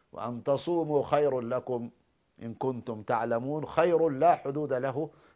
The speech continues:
فنسأل الله عز وجل أن لا يحرمنا فضله وخيره، وأن يجعلنا ممن صام رمضان إيمانا واحتسابا، وقام رمضان إيمانا واحتسابا، وأدرك كذلك فضل ليلة القدر،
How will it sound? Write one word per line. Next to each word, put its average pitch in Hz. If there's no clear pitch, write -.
فنسأل 135
الله 127
عز 117
وجل 117
أن 110
لا 120
يحرمنا 107
فضله 104
وخيره، 107
وأن 110
يجعلنا 107
ممن 101
صام 113
رمضان 98
إيمانا 98
واحتسابا، 98
وقام 107
رمضان 98
إيمانا 98
واحتسابا، 101
وأدرك 113
كذلك 107
فضل 104
ليلة 101
القدر، 110